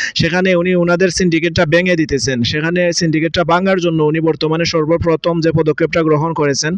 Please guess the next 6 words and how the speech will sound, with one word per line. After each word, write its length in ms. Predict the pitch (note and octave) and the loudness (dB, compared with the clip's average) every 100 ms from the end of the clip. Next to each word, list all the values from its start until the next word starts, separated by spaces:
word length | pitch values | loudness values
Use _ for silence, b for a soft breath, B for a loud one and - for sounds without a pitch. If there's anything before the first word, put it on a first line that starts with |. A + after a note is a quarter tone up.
| B B B B - | B B B B -4
সেটা 320 | E3 E3+ F3+ | -2 0 2
হলো 360 | F3 D#3 E3 F#3+ B B - | 2 2 0 -2 B B -6
প্রত্যেকটা 800 | G3 G3 _ - A3 - A3+ G3 | -4 -4 _ 0 0 0 -2 2
বিমান 420 | E3 E3+ E3+ F3+ | 2 2 0 -2
টিকিটে 540 | - E3+ F#3 C#3 C#3+ | -2 -2 -2 0 -2
যেই 380 | B2+ C3+ F3 F#3+ | -2 0 2 2